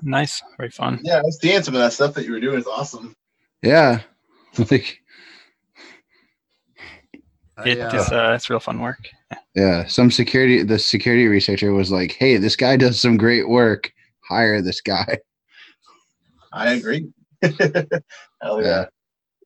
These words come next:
Speaker 2: Um,
Speaker 4: I, uh, I finally knocked off this challenge on, uh,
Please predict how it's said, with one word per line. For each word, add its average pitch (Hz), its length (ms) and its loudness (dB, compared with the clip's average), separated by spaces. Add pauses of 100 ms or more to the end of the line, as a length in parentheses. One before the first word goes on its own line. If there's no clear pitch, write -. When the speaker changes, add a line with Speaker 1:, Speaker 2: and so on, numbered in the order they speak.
(680)
Speaker 2:
Um, 98 340 -6
Speaker 4:
I, 117 160 -8
uh, 107 280 -12 (240)
I 120 40 -12
finally 135 340 -6
knocked 113 300 -10
off 113 160 -12
this 104 160 -20
challenge 104 500 -12
on, 98 240 -16
uh, 95 400 -14